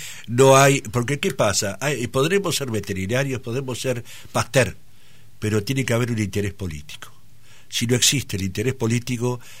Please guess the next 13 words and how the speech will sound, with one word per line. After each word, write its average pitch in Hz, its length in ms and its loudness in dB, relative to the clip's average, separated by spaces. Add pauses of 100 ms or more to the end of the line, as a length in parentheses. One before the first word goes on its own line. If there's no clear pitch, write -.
(100)
que 104 300 -4
evidentemente 107 1000 0
eso 113 320 2
no 104 80 2
va 110 80 2
a - 20 0
existir 139 380 -4
porque, 107 340 -4 (320)
eh, 92 300 -6
el 98 140 -6
colega 127 440 4
es 135 140 8
veterinario, 139 800 4